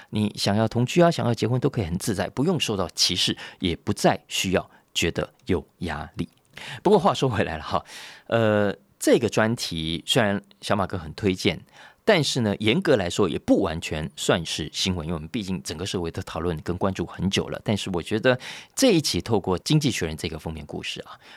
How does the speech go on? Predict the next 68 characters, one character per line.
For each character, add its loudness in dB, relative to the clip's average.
我 -6
们 0
可 0
以 2
再 0
一 -8
次 -10
的 -8
被 0
提 -10
醒： -6
第 0
一 -2
个， -6
真 0
的 -10
不 -4
要 0
再 -4
抱 -6
持 -8
过 -4
去 -6
的 -14
家 -4
庭 -16
概 -4
念 -14
了， -16
特 -6
别 -10
是 -12
执 -8
政 -8
者 -16
啊。 -16
如 0
果 0
你 2
真 2
的 2
很 -6
想 -8
单 2
身， 0
你 -4
只， -6
只 0
想 4
要 4
小 -2
孩， -2
你 -8
不 0
想 -6
要 -4
老 -4
公， 4
呃， 0
我 -2
希 -2
望 2
政 4
府 -6
可 -10
以 -10
帮 -6
助 -6